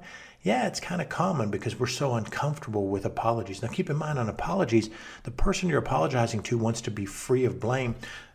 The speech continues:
but the person giving the apology really wants to watch that they don't say that they're to blame. So it becomes this whole big mess. And that's kinda what I think happened to Ellen, because she opened with a couple of jokes. "Oh, how was your summer? Mine was great."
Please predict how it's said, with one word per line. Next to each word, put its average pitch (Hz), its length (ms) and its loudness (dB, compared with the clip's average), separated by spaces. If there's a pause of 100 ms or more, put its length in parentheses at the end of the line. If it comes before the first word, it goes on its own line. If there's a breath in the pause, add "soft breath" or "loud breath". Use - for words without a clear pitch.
but 123 140 -4
the 135 80 -4
person 139 420 -2
giving 220 300 6
the 135 60 6
apology 107 440 2
really 120 340 2
wants 113 280 -2
to 120 80 -2
watch 107 400 -6
that 113 180 -2
they 123 160 2
don't 120 260 -2
say 113 220 -2
that 107 180 -2
they're 185 200 4
to 117 80 0
blame. 104 340 0
So 143 140 0
it 139 80 -2
becomes 160 340 -4
this 143 220 -2 (400 loud breath)
whole 160 280 2
big 131 240 4
mess. - 600 0 (560 loud breath)
And 131 100 -2
that's 185 160 2
kinda 247 280 2
what 135 160 4
I 117 40 4
think 123 200 -2
happened 123 360 -2
to - 260 -8
Ellen, 120 260 -2
because 120 260 -2
she - 260 -4
opened 185 360 4
with 143 120 4
a 127 60 2
couple 165 400 4
of 147 100 2
jokes. - 680 6 (1040 loud breath)
"Oh, 214 100 8
how 202 160 8
was 196 140 6
your 233 100 6
summer? 147 260 4
Mine 160 280 6
was 127 140 0
great." 170 420 2